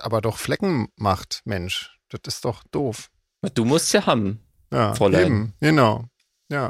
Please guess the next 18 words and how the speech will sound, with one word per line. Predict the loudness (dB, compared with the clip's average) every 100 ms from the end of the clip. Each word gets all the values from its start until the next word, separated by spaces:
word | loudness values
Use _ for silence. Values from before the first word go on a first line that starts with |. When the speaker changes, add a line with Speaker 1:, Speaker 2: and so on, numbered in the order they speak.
| -2
Speaker 1:
und | 4
dann | 6 4
drückst | 2 0 2
du | -2 0
auch |
noch | 0 0
vielleicht | 0 0 0
eine | -4
Zigarettenkippe | -2 0 0 -2 -6 -6 -6
auf | -8 -6
den | -6
Tisch | -6 -4
aus. | -6 -6
Das | -8 -8 -6
macht | -6 -6
man | -10
aber | -6 -6 -6
alles | -8